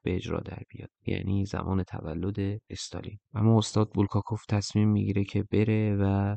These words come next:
یه جورایی نمایشنامه‌شو کامل کنه، بره تحقیقات گسترده‌ای بکنه درباره استالین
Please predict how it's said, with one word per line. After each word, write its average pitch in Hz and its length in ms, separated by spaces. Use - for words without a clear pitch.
یه 98 80
جورایی 98 340
نمایشنامه‌شو 95 800
کامل 92 440
کنه، - 380
بره 98 240
تحقیقات 98 680
گسترده‌ای 104 680
بکنه 101 400
درباره 95 1040
استالین 101 680